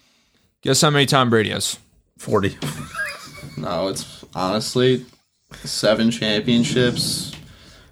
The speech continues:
Speaker 3: We're,
Speaker 2: Some
Speaker 3: we're
Speaker 2: of those
Speaker 3: probably
Speaker 2: first round buys.
Speaker 3: looking like, we're probably looking like
Speaker 2: Like, like high thirties.
Speaker 3: high thirties, yeah.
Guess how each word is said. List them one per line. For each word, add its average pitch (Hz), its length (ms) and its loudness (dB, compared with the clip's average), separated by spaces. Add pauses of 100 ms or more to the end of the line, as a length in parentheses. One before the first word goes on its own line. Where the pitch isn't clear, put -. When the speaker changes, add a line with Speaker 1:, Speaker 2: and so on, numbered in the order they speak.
(120)
Speaker 3:
We're, 123 120 0
Speaker 2:
Some 143 220 4
Speaker 3:
we're 143 40 4
Speaker 2:
of 139 40 6
those 139 160 8
Speaker 3:
probably 151 220 6
Speaker 2:
first 143 100 4
round 135 180 6
buys. 123 540 6
Speaker 3:
looking 110 100 4
like, 98 300 2
we're 127 80 0
probably 113 340 2
looking 98 420 -4
like 92 180 -4
Speaker 2:
Like, 120 160 2 (160)
like 107 160 2
high 113 160 4
thirties. 95 440 -2
Speaker 3:
high 110 200 2
thirties, 90 600 -4
yeah. 90 320 -8